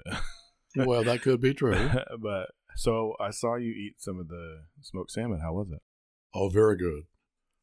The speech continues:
Speaker 2: I love smoked salmon. Didn't have time to make our own. We used the Alton Brown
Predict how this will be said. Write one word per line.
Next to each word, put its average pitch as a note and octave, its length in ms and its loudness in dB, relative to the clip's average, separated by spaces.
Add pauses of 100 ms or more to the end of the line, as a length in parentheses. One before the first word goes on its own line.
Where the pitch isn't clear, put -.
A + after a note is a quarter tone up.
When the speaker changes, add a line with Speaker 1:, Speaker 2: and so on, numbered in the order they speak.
Speaker 2:
I G#2 80 0
love G#2 340 4
smoked E2+ 360 -4
salmon. F2 540 -6 (840)
Didn't A2 280 -2
have G#2 160 -2
time G#2+ 280 -2
to G2 80 -2
make G2 240 -4
our F2+ 220 -4
own. A2 400 -4 (760)
We G#2 140 -10
used G#2 260 -6
the F2 120 -10
Alton F#2+ 420 -4
Brown G2 460 -6